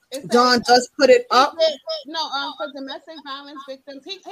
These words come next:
Speaker 1: gonna put it on the screen, but for domestic violence
Speaker 2: Hey, Team Rollins.
Speaker 1: victims,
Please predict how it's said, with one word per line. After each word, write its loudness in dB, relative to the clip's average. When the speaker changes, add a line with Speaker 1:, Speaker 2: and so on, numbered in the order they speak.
Speaker 1:
gonna -10
put -14
it -12
on -16
the -18
screen, -16
but -12
for -12
domestic -14
violence -2
Speaker 2:
Hey, 6
Team 6
Rollins. 4
Speaker 1:
victims, -10